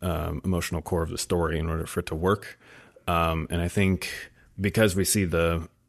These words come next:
uh, the movie and the world and the themes through his eyes, it's important to have someone to know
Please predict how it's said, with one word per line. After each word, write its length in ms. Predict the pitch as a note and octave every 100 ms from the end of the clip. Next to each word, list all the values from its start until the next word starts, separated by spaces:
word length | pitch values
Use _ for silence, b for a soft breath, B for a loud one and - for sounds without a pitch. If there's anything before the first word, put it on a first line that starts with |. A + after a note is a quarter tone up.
| _ _ -
uh, 340 | E2 E2+ F2 - -
the 80 |
movie 460 | F2 G#2+ A#2 A#2 A2
and 120 | F#2
the 60 | E2
world 380 | F#2 F#2+ F#2 F2
and 100 | E2
the 60 |
themes 380 | D#2+ F#2 F2+ E2+
through 160 | - D#2+
his 240 | G#2+ F#2
eyes, 320 | E2 E2 E2
it's 140 | D#2+ D#2+
important 420 | - F#2 D#2 C#2
to 380 | F2 D#2+ D#2 D#2 B B B B
have 260 | - F#2
someone 260 | G2+ F2+ E2+
to 100 | F2
know 400 | E2 D#2+ D#2+ D#2